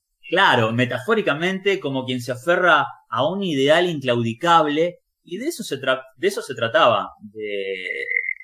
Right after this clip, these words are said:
de conquistar las mareas, ¿no? Y, y de lanzarse, de lanzarse sin más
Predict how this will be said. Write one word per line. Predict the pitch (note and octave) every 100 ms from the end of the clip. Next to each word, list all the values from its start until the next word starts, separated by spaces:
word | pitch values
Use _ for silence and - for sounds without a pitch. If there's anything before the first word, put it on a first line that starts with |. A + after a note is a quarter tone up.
| - _ _ _
de | A#2
conquistar | B2 B2 A#2+ A#2+ F3+
las | D#3+ A#2+
mareas, | B2 C#3 A#2+ G2+ G#2+
¿no? | A#2 D3 -
Y, | A#2 A#2 A#2
y | A#2+
de | C3
lanzarse, | D3+ E3 C#4 G#3 - A2 G2 - _
de | A#2
lanzarse | B2 B2+ E3+ F3+ -
sin | - C#3+
más | C3+ D#3+ E3 -